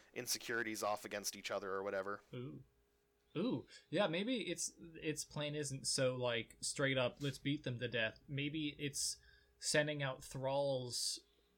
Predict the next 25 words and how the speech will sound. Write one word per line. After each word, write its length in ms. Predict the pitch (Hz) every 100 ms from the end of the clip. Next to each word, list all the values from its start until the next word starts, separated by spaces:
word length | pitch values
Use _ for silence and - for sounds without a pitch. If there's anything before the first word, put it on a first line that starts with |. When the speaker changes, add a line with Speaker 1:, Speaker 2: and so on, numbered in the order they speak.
| _ -
Speaker 2:
from 300 | - 151 135
far, 320 | 120 151 139 131
far 320 | 151 131 123
away 600 | 120 131 135 127 117 120 -
to 500 | - 127 120 117 135 - _ _ 143
do 240 | 147 135 127
a, 260 | 120 117 117 -
do 180 | 131 143
a 60 | 135
civil 380 | 160 135 127
war 340 | 120 131 117 110
against 340 | 110 113 104
them. 200 | 120 110 113 _ _ _ _ _ -
Speaker 1:
Yeah. 140 | 135 - _ -
Speaker 2:
Gonna 220 | 127 123
do, 220 | 120 135
gonna 240 | 127 160 147
do 180 | 151
a 40 | 139
Zemo. 500 | 113 147 131 104 107 - _
Speaker 1:
Gonna 180 | 135 156
do 220 | 147 160 170
a 40 |
Zemo, 500 | 143 175 214 95 90
yeah. 180 | 113 156